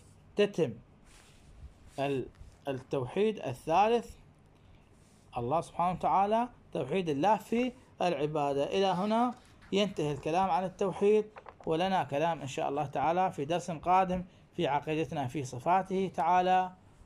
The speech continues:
والحمد لله رب العالمين، وصلى الله على محمد وعلى آل بيته الطيبين الطاهرين.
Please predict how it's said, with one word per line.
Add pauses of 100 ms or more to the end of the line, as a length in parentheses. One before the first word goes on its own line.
(120)
والحمد
لله
رب
العالمين،
وصلى
الله
على
محمد (380)
وعلى
آل
بيته
الطيبين
الطاهرين.